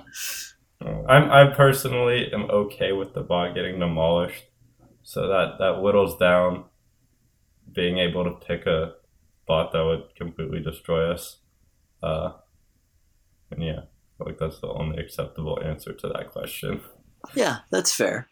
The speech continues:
Speaker 2: That's definitely fair. Um, so Matthew Cahoy wants to know, uh, what challenges did you guys face when you were scaling up to the heavyweight?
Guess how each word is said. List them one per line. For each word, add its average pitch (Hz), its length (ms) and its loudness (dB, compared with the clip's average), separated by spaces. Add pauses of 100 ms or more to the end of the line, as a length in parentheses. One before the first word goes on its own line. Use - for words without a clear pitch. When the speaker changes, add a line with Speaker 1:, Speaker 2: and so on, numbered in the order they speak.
Speaker 2:
That's 214 240 0
definitely 139 400 -2
fair. - 380 -4 (1080)
Um, 143 300 2
so 151 180 4
Matthew 175 360 0
Cahoy 160 380 2
wants 147 280 2
to 147 80 0
know, 131 520 0 (540)
uh, 110 360 -2
what 135 280 2
challenges 160 460 0
did 139 100 -2
you 131 80 -2
guys 131 240 2
face 120 320 0
when 113 100 -4
you 107 80 -4
were 107 80 0
scaling 117 540 0
up 110 240 -2
to 110 320 -2
the 98 160 -4
heavyweight? - 720 -8